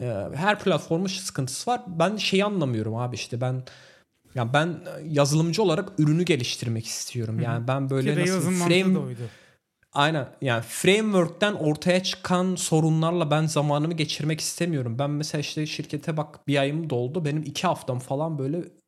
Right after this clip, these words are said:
Speaker 1: saçma sapan framework'ten ortaya çıkan bug'ları fixlemekle geçti. Yani ona özel ka-, çözümler böyle hani, e, bulmaya çalışıyorum ki işte kullanıcılar sıkıntı yaşamasın diye.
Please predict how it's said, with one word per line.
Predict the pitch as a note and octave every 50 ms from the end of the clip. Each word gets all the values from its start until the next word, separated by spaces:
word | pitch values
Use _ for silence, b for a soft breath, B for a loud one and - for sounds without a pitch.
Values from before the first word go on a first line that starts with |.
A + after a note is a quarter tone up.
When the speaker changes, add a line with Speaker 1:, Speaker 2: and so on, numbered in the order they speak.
| _ _ _ _ _ _ _ -
Speaker 1:
saçma | - - - C#3 - - D#3+ D#3+
sapan | D#3 - C3 - - E3 E3+ E3+ E3 - -
framework'ten | - - D3 D3+ D#3 D#3 D3+ C#3+ C3+ C3+ C3+ - D#3
ortaya | D3 C#3+ C3+ C3 - C3 B2 B2
çıkan | B2+ - - - D#3+ D#3 D3+ C#3+
bug'ları | C#3+ C3+ C#3 - C#3+ C#3 D3+
fixlemekle | D#3 - - - - - C#3 C3+ C3+ C#3 C3+ - - A#2+
geçti. | G#2+ - G2+ G#2+ - - - - A2+ B B B B B B B B B B -
Yani | C#3 B2+ B2+
ona | C#3 C#3 D3
özel | D3 C3+ C3 D3+ D3 D3 D3
ka-, | - - - - - - B2+ -
çözümler | - D3+ C#3 B2+ C#3+ C3+ C#3 C#3 C#3 D3 C#3 - -
böyle | C#3 B2 A2+ A2+ A2
hani, | A2+ B2 A2 G#2+ A2 - - _ _ _ _ _ _ - -
e, | A#2+ A2+ G#2+ G2+ G2 G2 G2 F#2+ F#2+ G2 G2 G2 D#2+ F2+ - -
bulmaya | A#2+ C#3+ C#3 C3 A#2+ A2+ A#2 A2+ G#2+
çalışıyorum | G#2+ - - B2+ A2 G#2 A2 - - - B2+ C3 D#3 D3+ C3+
ki | - - D#3
işte | C#3+ C#3 - - - C3
kullanıcılar | - C#3 B2+ C3 C3 B2+ B2 - C3+ C3 C#3
sıkıntı | C#3 - - - - C3 B2 - C#3+
yaşamasın | C3+ B2+ - - C3+ C3+ C3 B2 - - A2 G#2 G2+ B2+
diye. | D#3+ D3+ C3+